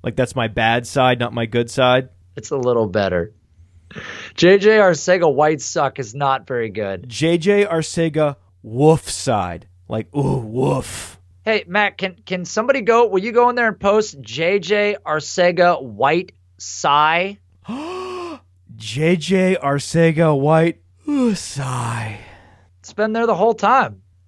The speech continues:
Speaker 1: Wow.
Speaker 2: It's right there.
Speaker 1: Wow. He lost the Jaws nickname. I gave him the Jaws nickname in the offseason, and I've revoked it because he's terrible. And he personifies the ultimate overthought draft pick by Howie Roseman.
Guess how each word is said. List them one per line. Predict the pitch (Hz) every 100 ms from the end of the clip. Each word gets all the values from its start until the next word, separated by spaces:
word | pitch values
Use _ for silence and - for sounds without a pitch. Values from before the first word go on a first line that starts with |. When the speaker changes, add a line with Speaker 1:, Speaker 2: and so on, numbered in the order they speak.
| _
Speaker 1:
Wow. | 110 104 95 95 90 82 - _ _
Speaker 2:
It's | -
right | 165 143
there. | 147 123 95 - _ _ -
Speaker 1:
Wow. | 190 180 165 - 165 - 156 - 233 311 262
He | - 208
lost | 196 208 233 -
the | 147
Jaws | 151 175 165
nickname. | 127 104 107 98
I | 113 160
gave | 196
him | 196
the | 165
Jaws | 127 151 160 143
nickname | 135 127 123 110 104 - _ _
in | 131
the | 123
offseason, | 123 131 - 120 104 107 98
and | - 120 110
I've | 110 113
revoked | 113 104 107 -
it | 78 - _ _ _ _
because | 131 - 135
he's | 135 123
terrible. | - 160 170 120 - - _ _ -
And | 127
he | 135
personifies | 135 - 160 160 143 127 113 107 - _ _ _ -
the | 110 120 127 -
ultimate | 139 156 160 147 - -
overthought | 165 170 185 - 147 135 -
draft | 117 113 117 -
pick | - 107 -
by | 107 104 104
Howie | 98 117 110
Roseman. | 101 101 98 98 85